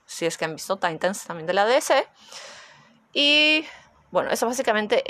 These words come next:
en los cómics. Por otro lado tenemos a Harley Quinn,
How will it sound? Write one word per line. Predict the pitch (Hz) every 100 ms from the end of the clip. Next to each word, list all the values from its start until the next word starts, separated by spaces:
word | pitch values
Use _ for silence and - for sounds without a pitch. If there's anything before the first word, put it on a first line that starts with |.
| 196
en | 196
los | 185 -
cómics. | - - - - - _ _ - - _
Por | - 330
otro | 320 294
lado | 277 262 269
tenemos | 247 214 202 208
a |
Harley | 202 196 190 190
Quinn, | 202 247